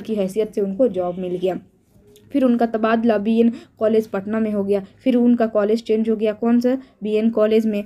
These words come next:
اور انہوں نے اپنی ملازمت کو مکمل کیا۔ وہاں پر انہوں نے کیا کیا؟ بی این کالج میں، آ، اپنی، آ، جاب کو پورا، پورا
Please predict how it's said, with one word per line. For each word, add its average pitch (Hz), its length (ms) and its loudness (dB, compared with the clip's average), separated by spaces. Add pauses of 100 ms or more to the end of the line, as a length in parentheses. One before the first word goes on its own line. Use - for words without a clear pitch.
(240)
اور 196 240 0
انہوں 208 480 0
نے 208 140 -2
اپنی 202 200 -4
ملازمت 202 500 -2
کو 262 100 2
مکمل 196 440 0
کیا۔ 190 220 -4
وہاں 196 240 -6
پر 208 140 -4
انہوں 208 220 -2
نے 233 100 2
کیا 302 260 0
کیا؟ 208 120 -4
بی 196 120 -2
این 226 160 0
کالج 208 320 -2
میں، 262 160 4 (420)
آ، - 20 -8 (440)
اپنی، 196 260 -6
آ، 190 340 -8 (280)
جاب 208 300 0
کو 208 80 -2
پورا، 196 420 0 (100)
پورا 226 160 0